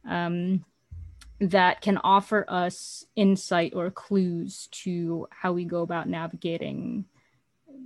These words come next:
life today. And a, a lot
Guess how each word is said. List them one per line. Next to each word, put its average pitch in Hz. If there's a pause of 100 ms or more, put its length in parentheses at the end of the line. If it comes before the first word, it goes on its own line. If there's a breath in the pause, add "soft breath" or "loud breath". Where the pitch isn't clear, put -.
(140)
life 190 (340)
today. - (840)
And 233 (1700)
a, - (540)
a 269
lot 247